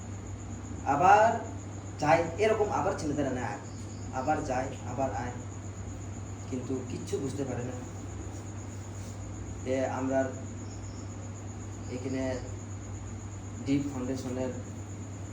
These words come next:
স্টাফ আছে, তারা অনেকজন, আমিও সেন্টারে তো থাকি, তে অনেকজন স্টাফে দেখি এক বছর পরে ক্লিন টাইম করতে আছে, ক্লিন টাইম কইরা তারাও ভালো আছে। যে অনেকজনও কই,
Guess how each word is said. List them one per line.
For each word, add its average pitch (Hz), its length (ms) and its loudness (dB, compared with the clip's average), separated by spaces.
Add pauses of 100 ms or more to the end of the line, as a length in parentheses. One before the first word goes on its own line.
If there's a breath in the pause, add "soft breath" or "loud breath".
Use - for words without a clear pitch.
(580)
স্টাফ 131 360 2
আছে, 123 280 -2 (720)
তারা 135 180 4
অনেকজন, 143 640 2
আমিও 165 360 4
সেন্টারে 151 400 0 (160)
তো 165 80 -2 (100)
থাকি, 147 360 -2
তে 147 200 2 (240)
অনেকজন 165 340 2
স্টাফে 151 340 2
দেখি 139 280 -2 (420)
এক 135 200 0
বছর 143 280 0
পরে 131 140 0
ক্লিন 139 240 2
টাইম 139 240 2
করতে 139 220 0
আছে, 131 240 0 (480)
ক্লিন 156 240 2
টাইম 156 220 2
কইরা 147 260 4
তারাও 143 220 4
ভালো 131 200 6
আছে। 131 360 6 (1000)
যে 220 200 6 (560)
অনেকজনও 247 480 8
কই, 233 300 4